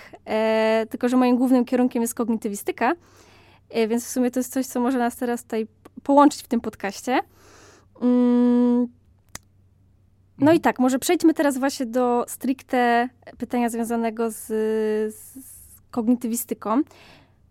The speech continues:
Speaker 1: bo mówi się, że jest ona takim multi-, multidyscyplinarnym kierunkiem, tak? Bo zawiera w sobie, mm, psychologię, e, filozofię,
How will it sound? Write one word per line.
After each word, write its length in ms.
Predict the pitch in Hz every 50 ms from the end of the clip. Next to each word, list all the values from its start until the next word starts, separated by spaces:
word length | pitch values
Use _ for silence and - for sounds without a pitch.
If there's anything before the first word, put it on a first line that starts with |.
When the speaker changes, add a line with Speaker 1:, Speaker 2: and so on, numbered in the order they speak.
| _ _ -
Speaker 1:
bo 240 | 220 226 254 254 254
mówi 240 | 262 277 339 403 415
się, 180 | - - 320
że 100 | 262 294
jest 160 | 302 302 - -
ona 200 | - 269 277 269
takim 360 | - 262 - - 262 254 247 -
multi-, 560 | 233 240 254 294 320 - _ - 320 302 294 - -
multidyscyplinarnym 1120 | 262 294 294 - - 233 254 269 - - 254 - - 254 254 254 254 254 254 247 240 240
kierunkiem, 520 | - - 254 240 208 190 - - - 190
tak? 240 | 208 - 226 247 233
Bo 100 | 220 247
zawiera 340 | 220 240 214 233 226 214 214
w 60 | -
sobie, 480 | - - 208 185 208 202 190 196 190 196 - -
mm, 340 | 180 180 180 190 190 185 185
psychologię, 1040 | - - 214 - - 214 254 294 302 285 240 233 254 262 262 254 254 254 247 247 254 - - - - - _
e, 220 | - 214 208 208 202
filozofię, 1160 | - - 202 196 202 208 254 277 285 285 - - - - 254 240 226 226 220 220 214 214 220